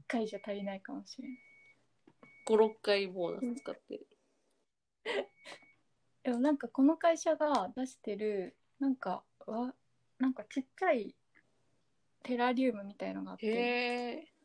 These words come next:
Speaker 1: なんかそれがすごいね、それを見た時になんか会長が卒業制作で作ってた
Speaker 2: うんうんうんうん。
Speaker 1: 作品を思い出して、
Speaker 2: えー、そう、ちゃんと
Speaker 1: すごいぜひ。
Speaker 2: やってみたい、私もちゃんと。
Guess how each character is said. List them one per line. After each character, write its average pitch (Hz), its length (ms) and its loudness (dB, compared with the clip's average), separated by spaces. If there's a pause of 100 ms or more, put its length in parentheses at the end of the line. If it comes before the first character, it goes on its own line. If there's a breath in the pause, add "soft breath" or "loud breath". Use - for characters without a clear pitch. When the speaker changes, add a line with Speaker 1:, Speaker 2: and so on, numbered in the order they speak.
(300)
Speaker 1:
な 320 100 2
ん 285 60 2
か 233 120 -2
そ 269 160 0
れ 294 160 6
が 294 160 4
す 269 120 -2
ご 254 140 4
い 214 80 -2
ね、 196 120 -6
そ - 120 -6
れ 262 80 4
を 269 60 2
見 269 100 6
た 240 100 -2
時 196 300 -8
に 196 60 -4
な 208 80 -6
ん 196 40 -12
か 190 100 -8
会 233 220 -6
長 233 260 -4
が 226 220 -2
卒 240 260 -8
業 240 120 0
制 247 140 -4
作 208 260 -6
で 190 140 -6
作 - 220 -14
っ - 20 -12
て - 180 -10
た 180 280 -6 (160)
Speaker 2:
う 208 60 -10
ん - 20 -6
う 190 40 -10
ん - 20 -10
う 185 40 -10
ん 180 40 -10
う 170 380 -12 (220)
ん。 - 40 -20 (360)
Speaker 1:
作 - 200 -8
品 214 220 -6
を 202 60 0
思 202 180 -6
い 208 80 -6
出 208 120 -6
し - 60 -18
て、 - 80 -6
Speaker 2:
え 214 520 2
ー、 240 60 -20 (260)
そ 180 240 -4
う、 170 60 -4
ち - 120 -16
ゃ 269 40 -2
ん 339 80 -4
と - 60 -20
Speaker 1:
す - 100 -12
ご 220 120 -2
い 196 60 -2
ぜ 208 140 -6
ひ。 190 340 -10 (760)
Speaker 2:
や 208 80 -12
っ - 40 -16
て - 160 -4
み 403 120 2
た 403 120 2
い、 214 60 4
私 180 280 -4
も 170 140 -6
ち 175 80 -8
ゃ 170 60 -4
ん 165 100 -10
と。 165 300 -6